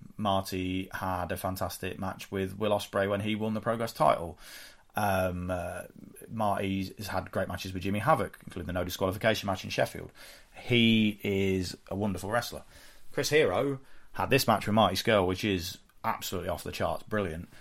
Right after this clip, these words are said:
but also had brilliant matches with, uh, Mark Andrews and Walter and Tommy End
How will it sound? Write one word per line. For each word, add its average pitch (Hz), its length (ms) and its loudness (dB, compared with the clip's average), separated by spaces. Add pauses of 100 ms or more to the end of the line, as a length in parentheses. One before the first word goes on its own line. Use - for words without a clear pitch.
(160)
but 104 120 4
also 120 340 8
had 92 180 2
brilliant 98 280 0
matches 87 420 -8
with, 87 420 -6 (120)
uh, 80 320 -6 (320)
Mark 98 200 -4
Andrews 107 480 0 (120)
and 90 180 -8
Walter 90 440 -2 (280)
and 101 180 -2
Tommy 98 260 -2
End 87 280 -4